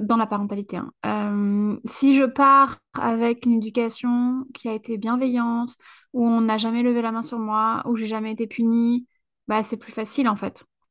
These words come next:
Alors c'est plus facile, dans, l'enfant va toujours faire des colères et je serai toujours exténuée, mais en tout cas,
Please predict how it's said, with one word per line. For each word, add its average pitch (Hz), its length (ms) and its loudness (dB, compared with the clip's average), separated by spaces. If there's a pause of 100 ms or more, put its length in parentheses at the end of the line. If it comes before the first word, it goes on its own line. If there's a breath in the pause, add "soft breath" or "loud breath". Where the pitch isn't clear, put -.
(180)
Alors 208 200 2
c'est 208 120 -4
plus 202 120 -8
facile, 208 400 0
dans, 185 360 -2
l'enfant 185 380 -2
va 196 100 0
toujours 180 220 -8
faire 180 140 -4
des 175 100 -6
colères 208 480 0
et 190 80 -2
je 185 80 -10
serai 185 180 -8
toujours 196 240 -6
exténuée, 208 340 0
mais 226 260 4
en 220 80 0
tout - 140 -10
cas, 269 200 0